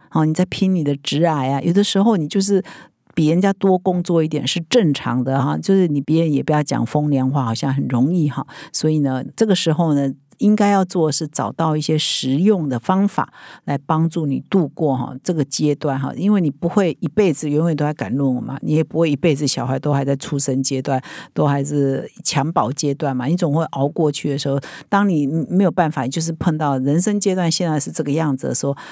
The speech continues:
到底有什么方法哈，可以让你过得比较好，可以处理这个压力，用这种态度来想会比较好，而不是给一些很空洞的建议啦哈，因为你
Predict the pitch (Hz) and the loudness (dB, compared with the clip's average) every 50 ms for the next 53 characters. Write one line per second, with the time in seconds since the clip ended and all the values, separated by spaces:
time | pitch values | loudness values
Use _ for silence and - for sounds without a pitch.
0 | - - - 180 170 151 - 139 131 135 131 - - - 143 139 - - 151 151 | -12 -4 -2 0 0 0 -2 -2 -4 -4 -4 -4 -6 -6 -6 -4 -2 -2 -2 -2
1 | 156 147 - 139 127 - - - 139 - - - 139 131 143 147 135 131 123 117 | -2 -4 -4 -6 -6 -6 -8 -10 -10 -8 -4 -4 -2 -2 -2 -2 -2 -2 -2 -4
2 | 139 139 - - - 165 147 139 131 110 110 131 - 147 143 139 - - - - | -4 -8 -6 -2 0 0 0 0 -2 -4 -6 -4 -2 0 0 0 -2 -4 -6 -8
3 | - - 143 131 127 - - 143 143 131 117 - 135 139 117 123 151 143 127 127 | -4 -4 -2 -2 -2 -2 -2 -2 -2 -2 -2 -2 -4 -4 -2 -2 -2 -2 0 0
4 | 135 131 - 220 220 214 202 214 196 160 139 - - 160 156 156 151 143 131 131 | 0 0 2 0 0 2 2 2 0 0 0 -2 -2 -4 -2 -2 -2 -2 -2 -2
5 | 131 131 - - - 123 - - - - - - - - - 165 156 - - - | -4 -4 -4 -4 -4 -4 -6 -8 -14 -20 -20 -20 -8 -2 0 0 0 0 -2 -4
6 | 156 160 - - - - - 147 139 156 151 156 160 160 135 131 131 135 139 139 | -4 -4 -4 -4 -4 -4 -4 -4 -4 -2 -4 -4 -4 -2 -2 0 0 0 0 0
7 | - 147 143 147 143 147 151 156 - - 139 139 - - 165 165 170 165 185 165 | 0 0 0 0 -2 -4 -6 -6 -6 -4 -2 -2 0 0 0 0 0 0 0 0
8 | 151 139 127 113 - - 185 170 151 143 143 147 143 135 123 110 117 131 127 135 | 0 -2 -4 -4 -4 -2 0 0 0 0 0 -2 -2 -2 -2 -2 -2 -2 0 0
9 | 156 160 160 160 151 139 127 131 | 0 0 0 2 2 0 0 -2